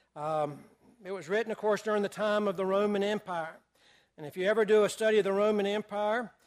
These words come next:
uh, you would understand that it was the last great,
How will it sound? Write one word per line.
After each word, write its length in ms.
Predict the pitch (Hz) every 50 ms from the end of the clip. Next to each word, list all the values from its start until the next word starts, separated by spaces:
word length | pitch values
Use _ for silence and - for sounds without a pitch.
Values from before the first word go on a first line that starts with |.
| _ _ _ _ _ -
uh, 380 | 151 156 160 156 156 156 156 151 156 165 175
you 120 | 185 185 190
would 100 | 185 180
understand 760 | 190 202 202 190 - - - 214 202 214 233 247 262 247 185
that 300 | 175 170 165 165 175 - - 180 160 151
it 140 | 180 220 220
was 220 | 208 185 170 -
the 100 | - 180 170
last 600 | 170 180 185 202 220 220 208 - - - 214 175
great, 560 | 143 165 196 208 214 226 254 269 - -